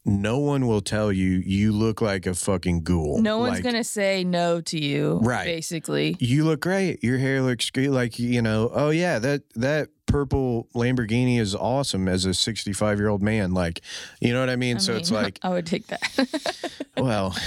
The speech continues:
Speaker 1: you know what I
Speaker 2: No,
Speaker 1: mean?
Speaker 2: I get
Speaker 1: It's
Speaker 2: what you're
Speaker 1: like,
Speaker 2: saying.
Speaker 1: um, I, so it's, the power side of the thing is very interesting. And I think, you know, it's
Speaker 2: I mean,
Speaker 1: like
Speaker 2: she became a cult leader.
Speaker 1: Yeah, well, then that's
Speaker 2: And, like, you
Speaker 1: the,
Speaker 2: couldn't get out
Speaker 1: the
Speaker 2: and all
Speaker 1: idea,
Speaker 2: this.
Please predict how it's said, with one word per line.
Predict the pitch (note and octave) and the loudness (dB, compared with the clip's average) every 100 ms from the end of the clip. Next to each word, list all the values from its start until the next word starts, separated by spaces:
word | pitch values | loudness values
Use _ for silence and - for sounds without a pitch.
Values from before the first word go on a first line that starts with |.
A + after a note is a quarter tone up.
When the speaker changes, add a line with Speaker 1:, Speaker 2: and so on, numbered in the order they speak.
| - - | -6 0
Speaker 1:
you | B2 A2+ | 2 2
know | G2 | 2
what | E2+ | 0
I | |
Speaker 2:
No, | E2+ | 0
Speaker 1:
mean? | - | 0
Speaker 2:
I | F#2+ | 0
get | |
Speaker 1:
It's | G3 - | 0 0
Speaker 2:
what | |
you're | G2 | 0
Speaker 1:
like, | F#2 - | -2 -2
Speaker 2:
saying. | F#2 F2 | -2 -2
Speaker 1:
um, | E2+ E2+ E2 E2+ - D4 | -2 -2 -4 -4 -6 -4
I, | A2 B2 A#2+ | -2 -2 -2
so | - A#2+ G#2 G#2+ - | -2 0 -2 -4 -2
it's, | A2+ A2+ - - - _ - | -2 0 -2 -4 -8 _ -20
the | E2+ G#2 G2+ F2+ | -4 0 2 2
power | - A2+ A2+ A#2+ B2 A#2 | 0 0 -2 0 0 0
side | - A2+ A2 A2 | 0 0 2 2
of | A2 G#2 G2+ | 0 -2 0
the | G#2 | 0
thing | F#2+ A2+ G#2+ G#2+ G#2 | 0 0 0 2 0
is | G2 | 0
very | G2 G#2 G2+ G2+ | 0 0 0 0
interesting. | G#2 - G2+ - G2+ G2+ G2+ G2 | -2 0 -2 0 0 2 2 2
And | F#2 | 0
I | F2+ | -2
think, | G2+ F#2+ F#2 - | -2 -2 -2 -2
you | G2+ F#2+ | 2 2
know, | F2 F2 | 2 2
it's | F2 C3+ | 2 0
Speaker 2:
I | G3+ | 0
mean, | - | 0
Speaker 1:
like | - | 0
Speaker 2:
she | A3 | -2
became | C4+ G#3 G#3 G3+ A3+ | -2 -2 -2 0 0
a | |
cult | G#3+ G3 F#3+ - | -2 0 0 0
leader. | F3+ A3 A3 - G3 - - - - - - - | 0 0 0 -4 -8 -14 -20 -20 -18 -12 -10 -4
Speaker 1:
Yeah, | B2 B2+ B2 | 0 2 2
well, | C3 C3 B2 | 0 0 0
then | B2+ B2 | 0 0
that's | B2 | 0
Speaker 2:
And, | B2 | 0
like, | G3+ - | 0 0
you | A#2+ | -2
Speaker 1:
the, | |
Speaker 2:
couldn't | B3+ G#3+ G#3 | -2 -4 -4
get | G#3 | -4
out | G3 A#3 C4 A3+ F3+ | -2 0 0 2 2
Speaker 1:
the | A2+ | 0
Speaker 2:
and | A2+ | 0
all | A#2+ | 0
Speaker 1:
idea, | B2 | 0
Speaker 2:
this. | A#2+ G#2+ | 0 -2